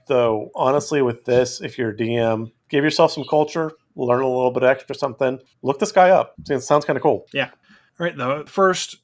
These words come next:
Speaker 2: landmark is the town of Jankal. Uh, Jankal is the town that is populated by the Al-Karakalam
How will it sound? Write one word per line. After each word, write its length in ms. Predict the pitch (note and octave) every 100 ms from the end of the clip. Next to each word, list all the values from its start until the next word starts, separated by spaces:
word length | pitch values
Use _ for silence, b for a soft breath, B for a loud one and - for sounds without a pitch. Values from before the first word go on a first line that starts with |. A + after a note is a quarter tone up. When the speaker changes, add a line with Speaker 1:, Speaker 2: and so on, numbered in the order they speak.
| _
Speaker 2:
landmark 760 | D3 C#3+ C#3+ C3 A2+ G#2+ - -
is 240 | C#3 B2+ A#2
the 80 |
town 340 | A2+ C#3+ C#3 C3+
of 140 | B2 A2+
Jankal. 680 | A#2+ B2 A2 A2+ G#2 G2 - _ _
Uh, 60 | C3
Jankal 880 | A#2 B2+ D3 D3 D3+ D3 C#3+ C3+ - -
is 600 | B2+ A#2+ A#2 A2 - -
the 60 | G#2+
town 580 | - C3+ B2 B2 B2 B2 -
that 280 | C#3 B2+
is 100 | B2
populated 580 | - B2+ C#3+ B2+ A#2+ A2
by 440 | A#2 A#2 A2+ A2 A2 b b b -
the 180 | B2 - C3
Al-Karakalam 1160 | C#3 D3 C#3+ C3+ C3+ C3+ B2+ D#3+ F3+ G3+ G#3